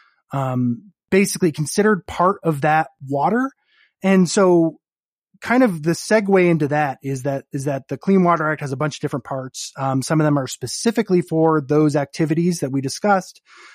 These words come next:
Um, but kind of the broadest one, um, is the, the original one was, is the, you know, the, the,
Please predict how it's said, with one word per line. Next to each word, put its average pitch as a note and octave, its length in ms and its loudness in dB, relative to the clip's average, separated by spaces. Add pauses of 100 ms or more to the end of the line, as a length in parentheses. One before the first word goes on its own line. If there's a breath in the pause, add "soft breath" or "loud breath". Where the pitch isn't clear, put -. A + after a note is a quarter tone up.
(120)
Um, D#3 300 2
but E3 100 0
kind B3+ 160 2
of A3+ 60 2
the F#3 80 4
broadest E3 720 0
one, C3 420 0 (420)
um, C3+ 600 -2 (300)
is D3 420 -2 (200)
the, D#3 260 -2
the D3+ 120 -2
original F#3 380 4
one C#3 340 2
was, C#3 560 -4
is C#3+ 240 -4
the, C3+ 340 -2 (120)
you D3 80 -2
know, C3 200 -2
the, B2+ 240 -8 (180)
the, C3 200 -12